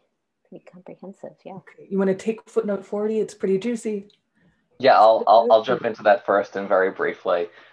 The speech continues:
Speaker 3: Uh, thank you, Isabel. Um, so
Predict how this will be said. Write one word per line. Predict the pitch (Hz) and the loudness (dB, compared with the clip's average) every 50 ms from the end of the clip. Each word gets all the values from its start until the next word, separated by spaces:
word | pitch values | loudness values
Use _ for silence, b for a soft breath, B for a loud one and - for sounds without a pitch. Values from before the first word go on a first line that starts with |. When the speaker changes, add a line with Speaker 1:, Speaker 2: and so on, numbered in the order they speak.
| b b - | b b -2
Speaker 3:
Uh, | 92 92 90 87 | 0 2 2 2
thank | - 98 92 - | 0 -4 -4 -6
you, | 95 90 90 | -8 -8 -8
Isabel. | 87 87 87 92 90 85 85 90 - - - | -6 -4 0 2 4 4 4 2 -2 -8 -6
Um, | 98 98 92 90 87 87 87 85 87 85 - _ _ _ | -4 0 0 2 2 2 2 0 -4 -10 -14 _ _ _
so | - - - 104 98 95 92 90 | -16 -6 0 2 2 2 2 0